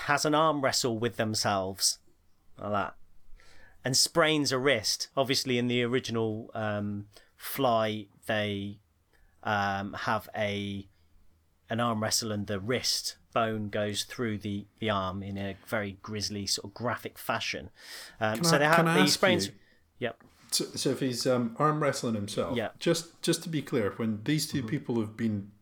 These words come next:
Speaker 2: bonded together through the machine,
Speaker 1: Yeah.
Speaker 2: are they now one person with four limbs, or are they one person with, like, kind of two heads and six limbs, or,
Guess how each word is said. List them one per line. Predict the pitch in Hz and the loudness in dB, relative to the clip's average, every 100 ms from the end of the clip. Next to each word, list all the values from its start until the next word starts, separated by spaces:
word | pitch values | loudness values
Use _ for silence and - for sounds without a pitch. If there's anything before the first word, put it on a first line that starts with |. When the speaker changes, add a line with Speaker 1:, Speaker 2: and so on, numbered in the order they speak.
| - 104 - _ - | -10 -8 -10 _ 2
Speaker 2:
bonded | 120 120 113 107 110 | 4 4 2 0 0
together | 120 113 113 107 101 101 | 0 4 4 4 0 -2
through | - - 101 | -4 -6 -6
the | 95 | -4
machine, | 95 92 - 98 71 80 - - | -6 -4 -4 -4 -6 -16 -14 -4
Speaker 1:
Yeah. | 113 92 - - - _ _ _ - | -4 -4 -8 -20 -20 _ _ _ -4
Speaker 2:
are | 139 131 | 4 4
they | 127 139 | 6 2
now | 135 139 139 | 2 2 2
one | 127 110 117 151 170 165 160 | 2 2 4 4 4 2 2
person | 131 117 110 131 107 98 101 | 2 2 0 -2 -2 -4 -2
with | 104 - | -2 -2
four | - 127 113 104 | 0 4 4 2
limbs, | 113 104 92 87 - | 2 0 -2 -8 -8
or | - 104 101 101 - - | 0 4 4 2 -2 -2
are | 104 | 0
they | 104 | 0
one | 98 107 104 | 2 0 2
person | 113 101 - 104 | 2 2 -2 -6
with, | 98 - - - | -6 -10 -16 -10
like, | 113 - | -10 -8
kind | - 104 | -6 -4
of | 92 - | -6 -6
two | - 120 | -2 0
heads | 113 113 110 110 | 2 4 2 0
and | 101 95 92 90 92 | -4 -4 -6 -8 -2
six | - 127 - - | -2 -2 -6 -6
limbs, | 110 110 107 107 104 98 | -2 -2 0 0 -2 -4
or, | 95 92 | -4 -4